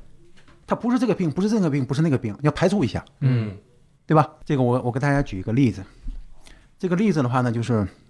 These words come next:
Speaker 1: 发生在协和医院。在我印象中，协和医院跟神一样的存在。
Speaker 3: 嗯，在患者心中更是。
Speaker 1: 因为我们知道，就是像咱们国家，包括说林巧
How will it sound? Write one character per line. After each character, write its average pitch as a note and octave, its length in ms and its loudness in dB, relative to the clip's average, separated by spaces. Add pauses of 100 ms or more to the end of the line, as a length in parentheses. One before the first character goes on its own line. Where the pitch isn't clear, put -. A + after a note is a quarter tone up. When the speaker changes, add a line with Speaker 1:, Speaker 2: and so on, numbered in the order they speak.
(240)
Speaker 1:
发 D#3+ 120 0
生 D3+ 80 2
在 C3+ 60 2
协 C#3 140 -4
和 C#3 120 0
医 - 20 2
院。 D3 180 0 (640)
在 A3+ 200 4
我 F#2+ 160 0
印 C3+ 220 2
象 G2 120 2
中， F#2+ 200 -4
协 - 180 -4
和 E3 100 -2
医 D#3+ 40 2
院 D#3+ 180 2 (160)
跟 E3 140 2
神 A2+ 320 -2
一 D3 100 2
样 D3 180 2
的 G#2 120 -6
存 F#2 240 -4
在。 F#2 100 -2
Speaker 3:
嗯， G2+ 100 -10 (120)
在 D3 120 -6
患 D3 220 -4
者 E2+ 80 -6
心 A2+ 180 -6
中 A2+ 140 -4
更 A2+ 180 -6
是。 - 240 -12 (380)
Speaker 1:
因 G#3+ 160 0
为 G3+ 60 -2
我 A2+ 160 -4
们 F#2 80 -8
知 C#3+ 100 -2
道， C3 100 6
就 C3+ 140 0
是 C3 160 2
像 C3+ 160 0
咱 F2+ 80 2
们 G2 60 -2
国 A2 100 2
家， A2+ 160 2
包 G2+ 160 -2
括 G#2 180 -2
说 G2+ 260 -2
林 A#2 140 2
巧 - 160 -2